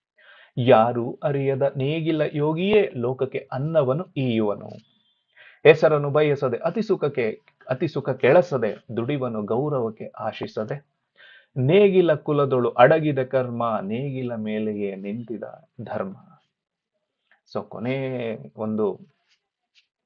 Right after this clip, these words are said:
ಪ್ಯಾರಾ ಏನಿದೆಯಲ್ಲ, ಇದು ನಿಜವಾಗಿಯೂ ಕೂಡ ಒಬ್ಬ ಸಾಧಕ ಅಥವಾ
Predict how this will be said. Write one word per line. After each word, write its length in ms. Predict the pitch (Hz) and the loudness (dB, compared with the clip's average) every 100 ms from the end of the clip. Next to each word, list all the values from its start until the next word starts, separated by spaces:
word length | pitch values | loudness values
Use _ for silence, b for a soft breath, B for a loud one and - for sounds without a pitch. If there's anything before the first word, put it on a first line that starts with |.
| _ _ _ _ _ | _ _ _ _ _
ಪ್ಯಾರಾ 260 | 113 110 107 | -4 -2 -2
ಏನಿದೆಯಲ್ಲ, 640 | 101 92 - 120 113 _ _ _ _ _ _ _ _ _ _ - | -4 -8 -8 -8 -10 _ _ _ _ _ _ _ _ _ _ -10
ಇದು 500 | 110 127 104 104 170 _ _ _ _ _ _ _ _ _ _ _ _ _ _ _ _ - | -4 -2 -2 -6 -12 _ _ _ _ _ _ _ _ _ _ _ _ _ _ _ _ -14
ನಿಜವಾಗಿಯೂ 800 | 110 104 123 135 156 160 185 190 | -8 -2 2 4 2 2 0 -2
ಕೂಡ 200 | 190 123 | -2 -4
ಒಬ್ಬ 300 | 104 95 117 143 - _ _ - | -2 -4 -6 -8 -12 _ _ -6
ಸಾಧಕ 460 | 101 101 - - _ _ _ _ _ _ _ _ - | -6 -6 -12 -16 _ _ _ _ _ _ _ _ -16
ಅಥವಾ 580 | 104 - 101 135 - | -12 -6 -4 -4 -8